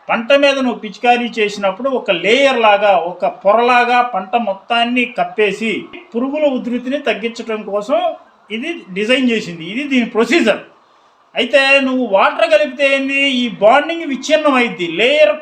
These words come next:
పడకపోవచ్చు. లేయర్ ఏదైతే ఒక కవచం మొత్తం స్ప్రెడ్ చేస్తామో ఆ కవచం పగిలిపోవచ్చు వాటర్ కలపటం వల్ల.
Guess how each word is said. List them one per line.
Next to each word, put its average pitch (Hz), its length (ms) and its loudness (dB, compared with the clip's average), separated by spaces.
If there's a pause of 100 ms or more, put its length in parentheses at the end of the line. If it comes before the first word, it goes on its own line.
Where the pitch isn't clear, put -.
పడకపోవచ్చు. 240 760 -2
లేయర్ 233 380 2
ఏదైతే 240 400 0
ఒక 233 220 -2 (500)
కవచం 220 580 0
మొత్తం 247 440 -4 (320)
స్ప్రెడ్ 190 400 -8
చేస్తామో 226 540 2 (420)
ఆ 190 100 4
కవచం 254 580 2 (920)
పగిలిపోవచ్చు 233 760 0
వాటర్ 240 380 0
కలపటం 220 400 0
వల్ల. 143 340 -2